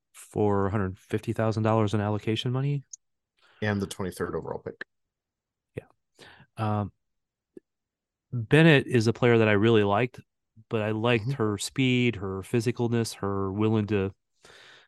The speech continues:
Speaker 1: to go for the ball. But I, I just saw a comment comparing her to Michelle Cooper, and I'm like, there is no comparison there. Uh, Bennett was nowhere,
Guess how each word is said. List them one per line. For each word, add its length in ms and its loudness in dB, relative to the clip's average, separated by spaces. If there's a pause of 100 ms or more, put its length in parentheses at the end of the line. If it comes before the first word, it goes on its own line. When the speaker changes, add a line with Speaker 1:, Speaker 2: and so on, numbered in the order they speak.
(140)
Speaker 1:
to 100 -6 (460)
go 200 2
for 140 -2
the 80 0
ball. 420 0 (720)
But 240 -2 (300)
I, 260 2
I 80 4
just 220 2
saw 100 2
a 60 0
comment 400 -2 (260)
comparing 520 -2
her 180 -2
to 80 -6
Michelle 340 -4
Cooper, 460 -4 (580)
and 240 -6
I'm 260 -4
like, 200 -8
there 180 4
is 240 4
no 300 0 (180)
comparison 1000 -4
there. 380 -8 (840)
Uh, 240 -6
Bennett 560 4
was 680 -2 (1200)
nowhere, 760 4